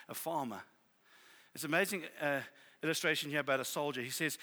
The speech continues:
"He does not get entangled in civilian pursuits." What's he really meaning there? What he's meaning there is that don't get entangled in things that are not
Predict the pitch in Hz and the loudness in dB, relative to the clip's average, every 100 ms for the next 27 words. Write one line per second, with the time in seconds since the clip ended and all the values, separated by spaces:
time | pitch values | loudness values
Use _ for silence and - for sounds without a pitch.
0 | - - 175 202 208 180 165 - 165 165 | -10 2 2 4 2 2 0 0 0 0
1 | 151 139 131 139 131 139 135 - - 151 | -2 -4 -4 -4 -2 -2 -4 -6 -8 -6
2 | 117 190 - 208 147 160 156 143 151 147 | -6 -8 -6 -4 0 0 0 0 0 0
3 | 117 113 151 185 156 220 202 151 151 131 | -2 -4 -4 -4 -2 -2 0 0 0 0
4 | 139 - - - 233 240 214 - 196 208 | -4 -6 -6 -2 0 2 0 2 2 4
5 | 190 170 - 185 156 151 151 160 175 | 4 2 0 0 2 2 4 2 2